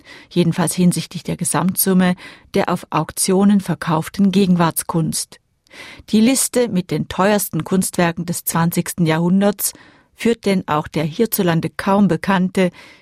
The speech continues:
traditionelle chinesische Tuschemaler Cui Baixi an, für dessen Werke inzwischen mehr gezahlt wird als für Picassos oder Warhols. Nun muss man allerdings, wie bei jeder Statistik, auch kritisch fragen,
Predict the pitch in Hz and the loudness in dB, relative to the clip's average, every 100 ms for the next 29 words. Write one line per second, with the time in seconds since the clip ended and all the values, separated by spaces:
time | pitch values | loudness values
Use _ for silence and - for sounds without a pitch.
0 | _ - 165 160 - 170 170 196 190 170 | _ -6 -4 -4 -4 0 2 2 0 0
1 | 170 165 165 - 165 - 180 190 185 180 | 2 2 0 -4 -4 -4 0 4 4 4
2 | 185 196 190 _ _ - 185 170 180 190 | 2 0 -4 _ _ -2 2 2 2 0
3 | - 233 233 151 151 147 - _ - - | 2 2 2 -2 -4 -6 -12 _ -20 -20
4 | _ - - 226 - 185 170 175 190 196 | _ -6 0 0 2 2 2 2 0 -4
5 | 185 _ _ 170 - 170 156 165 185 202 | -4 _ _ -6 -2 -4 0 2 4 2
6 | 214 196 208 196 196 196 208 - - _ | 0 0 2 2 2 -2 -2 -6 -20 _
7 | - 208 - 233 240 226 - 151 - 175 | -6 -6 -4 -2 -2 -4 -4 -2 0 0
8 | 165 - 185 196 196 208 170 165 156 - | -2 -2 0 2 2 0 0 -4 -4 -8
9 | - _ _ _ - - - - 220 226 | -12 _ _ _ -20 -20 -20 -2 4 4
10 | 269 185 165 180 180 180 202 202 - - | 4 0 0 0 2 4 2 2 -2 -12
11 | - _ - 180 170 156 208 208 202 208 | -20 _ -4 0 0 2 2 2 0 -2
12 | 196 208 - 208 190 - - _ - 160 | -2 -4 -2 -6 -8 -16 -20 _ -6 -6
13 | - - 208 220 226 - - 175 165 180 | -6 -6 -4 0 0 -2 -4 -2 0 2
14 | 190 | 0